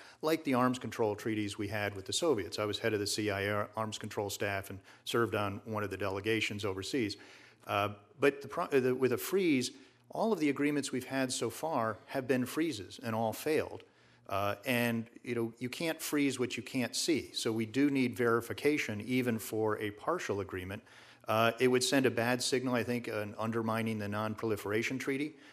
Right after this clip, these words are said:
Uh, and it would be accepting the,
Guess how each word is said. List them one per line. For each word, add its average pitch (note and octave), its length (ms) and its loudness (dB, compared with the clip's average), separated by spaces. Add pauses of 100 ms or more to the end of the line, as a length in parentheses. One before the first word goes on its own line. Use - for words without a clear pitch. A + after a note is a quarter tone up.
(220)
Uh, A2 240 4 (100)
and C3+ 200 6
it C3+ 100 4
would C3+ 180 4
be C3 280 2
accepting B2+ 800 0 (100)
the, A2+ 400 0